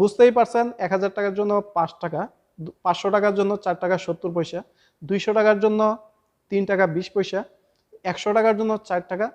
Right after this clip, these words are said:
এবং পঞ্চাশ টাকা, বিশ টাকা, দশ টাকার জন্য এক টাকা পঞ্চাশ পয়সা,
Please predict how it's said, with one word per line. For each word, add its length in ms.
এবং 180
পঞ্চাশ 360
টাকা, 180
বিশ 120
টাকা, 160
দশ 200
টাকার 260
জন্য 160
এক 120
টাকা 140
পঞ্চাশ 320
পয়সা, 220